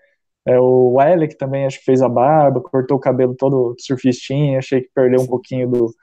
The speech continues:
Speaker 1: do estilo Super Saiyajin dele, que eu achava da hora.
Speaker 2: E as ponderosas,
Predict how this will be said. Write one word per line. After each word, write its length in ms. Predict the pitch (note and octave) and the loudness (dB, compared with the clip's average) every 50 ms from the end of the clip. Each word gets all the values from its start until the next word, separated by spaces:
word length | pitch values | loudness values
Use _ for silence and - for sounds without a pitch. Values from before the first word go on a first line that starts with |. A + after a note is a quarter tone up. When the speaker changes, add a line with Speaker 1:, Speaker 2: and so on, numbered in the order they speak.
| _ _ _ - | _ _ _ -6
Speaker 1:
do 100 | - B2+ | -2 -2
estilo 320 | B2+ B2+ - - - C3+ C3 | -2 -2 -2 -2 0 0 0
Super 300 | C3 - - - C3+ B2+ | -2 -4 -4 -4 -2 -2
Saiyajin 480 | - C3+ B2+ B2 B2 B2+ B2 B2+ B2+ | 0 2 2 2 2 0 -2 -4 -2
dele, 180 | B2 B2 B2 B2+ | 0 0 0 0
que 80 | - | 0
eu 40 | B2+ | -2
achava 200 | B2 - C3+ B2 | -4 -2 -4 -2
da 140 | B2 B2 A#2 | 0 0 2
hora. 360 | A2+ A#2 B2+ C3+ C3+ B2 - - _ _ _ _ _ _ _ _ _ _ _ _ _ _ _ _ _ _ _ _ _ _ _ _ _ _ _ _ _ _ _ _ _ _ _ _ - | 2 2 2 2 2 0 -2 -6 _ _ _ _ _ _ _ _ _ _ _ _ _ _ _ _ _ _ _ _ _ _ _ _ _ _ _ _ _ _ _ _ _ _ _ _ -10
Speaker 2:
E 140 | - C#3 D3+ | -4 -2 -2
as 120 | E3 D#3+ | -2 -2
ponderosas, 800 | - - F3+ G3 G#3 G3+ F3+ E3+ F3+ G#3 G3 G3 E3+ D#3+ D3+ | -2 -2 0 0 2 2 2 2 2 0 0 -2 -4 -4 -6